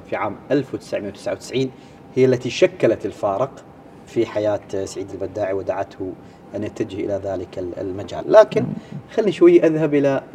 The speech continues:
Speaker 1: مسندم.
Speaker 2: مم.
Speaker 1: آه، هذا المكان ال-، الجميل،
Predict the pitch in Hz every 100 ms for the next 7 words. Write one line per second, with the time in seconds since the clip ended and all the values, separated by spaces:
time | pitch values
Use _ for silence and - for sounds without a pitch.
0 | 110 - 120 98 - - - - - -
1 | 123 110 113 104 107 123 131 120 113 123
2 | 123 117 107 104 98 104 113 147 151